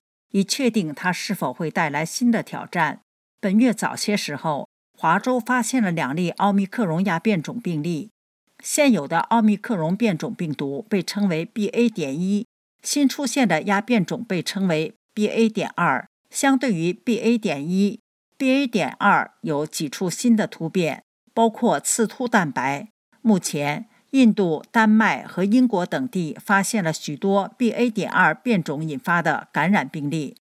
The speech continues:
丹麦国家血清研究所病毒学家安德斯·福姆斯加德周一表示，B A点二已经成为丹麦的主要变种病毒，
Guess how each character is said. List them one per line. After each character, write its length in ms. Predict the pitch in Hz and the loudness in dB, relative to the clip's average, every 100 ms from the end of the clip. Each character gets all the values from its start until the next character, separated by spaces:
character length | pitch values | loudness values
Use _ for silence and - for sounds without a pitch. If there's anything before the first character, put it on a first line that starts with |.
| _ _ _ - | _ _ _ -4
丹 160 | 277 | 0
麦 180 | 294 220 | 2 0
国 200 | 160 165 | 0 -2
家 240 | 208 190 | 2 2
血 200 | 202 247 | 2 -2
清 220 | 220 254 233 | -2 2 2
研 180 | 151 | 2
究 160 | 139 175 | -4 -6
所 220 | - 131 | -4 -4
病 220 | - 196 | 0 -2
毒 120 | 147 170 | 0 -4
学 220 | - 143 | -4 -6
家 360 | 180 165 170 - _ _ | 2 2 2 -2 _ _
安 220 | - 240 | 2 2
德 160 | 226 196 | 2 -2
斯· 420 | - 196 196 - _ | -4 -4 -4 -6 _
福 240 | - 247 | -2 2
姆 160 | 233 165 | 2 2
斯 220 | - 214 | -4 -2
加 200 | 226 214 | 2 2
德 220 | 220 165 | 2 -2
周 180 | 180 226 | 0 2
一 160 | 226 226 | 2 0
表 220 | 196 - | -4 -10
示 400 | - - 139 123 _ _ _ _ | -8 -6 -8 -10 _ _ _ _
，B 140 | 262 | -2
A 180 | 226 269 | 2 0
点 220 | 240 156 | 0 -2
二 340 | - 175 143 - | 0 2 2 0
已 120 | 175 | -6
经 180 | - 208 | 0 0
成 220 | 208 170 | 0 -2
为 140 | 175 190 | -2 0
丹 180 | 233 | 2
麦 180 | 226 233 | 4 2
的 140 | 156 143 | -2 -6
主 200 | - 139 | -6 -6
要 120 | 151 | -4
变 240 | 190 196 | 0 -2
种 160 | 151 120 | -2 -6
病 240 | 175 156 | -6 -6
毒， 340 | 135 127 139 | -6 -10 -12